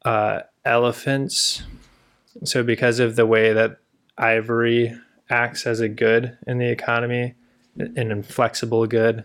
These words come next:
So I'll just throw that name out there and you can do some common science research on inflexible goods. Um, but yeah, she, she, her proposed solution through the framework of traditional economics was that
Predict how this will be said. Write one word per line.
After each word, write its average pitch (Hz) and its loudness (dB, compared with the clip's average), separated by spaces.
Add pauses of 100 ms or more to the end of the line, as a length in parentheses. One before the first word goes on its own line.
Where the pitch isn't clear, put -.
So - -4
I'll 110 0
just 110 -4
throw 113 2
that 110 2
name 113 -4
out 110 -2
there 113 2
and 110 0
you 107 -2
can 117 -8
do 110 -2
some 113 -4
common 117 -6
science 113 -8
research 120 -4
on 113 -4
inflexible 117 -4
goods. 117 0 (420)
Um, 120 2
but 123 6 (540)
yeah, 120 6 (420)
she, 127 4
she, 131 2
her 147 6 (200)
proposed 123 2
solution 120 2
through 120 2
the 117 2
framework 117 0
of 113 2
traditional 120 0
economics 120 0
was 120 0
that 113 4